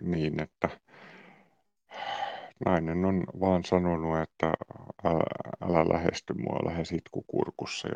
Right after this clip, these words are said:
kun mä oon kysynyt, miksi, niin ei oo osannut sanoa, että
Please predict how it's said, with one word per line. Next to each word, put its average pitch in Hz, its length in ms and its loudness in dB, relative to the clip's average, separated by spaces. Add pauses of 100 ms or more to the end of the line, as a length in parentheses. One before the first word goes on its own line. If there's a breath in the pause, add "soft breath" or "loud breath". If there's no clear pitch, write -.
kun - 100 -10
mä - 60 -2
oon - 140 -2
kysynyt, 50 380 -6
miksi, 50 420 -4
niin - 100 -14 (840 loud breath)
ei 50 80 2
oo - 180 2
osannut 80 380 -2
sanoa, 65 520 0
että - 340 -16